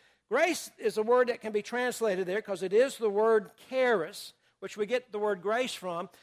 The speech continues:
But the idea in the context here in the Greek is the idea of being thankful.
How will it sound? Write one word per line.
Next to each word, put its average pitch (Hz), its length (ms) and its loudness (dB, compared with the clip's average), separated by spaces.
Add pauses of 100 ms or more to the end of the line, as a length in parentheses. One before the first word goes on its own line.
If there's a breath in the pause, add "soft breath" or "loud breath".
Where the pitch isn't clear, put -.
(260 soft breath)
But 214 200 2
the 208 140 2
idea 262 440 2
in 226 60 0
the 220 80 0
context 247 580 -6
here 214 100 4
in 196 100 2
the 196 80 -4
Greek 208 420 0 (160 soft breath)
is 185 160 -8
the 196 140 2
idea 220 640 2
of 185 200 -6
being 208 280 -2
thankful. 202 680 -8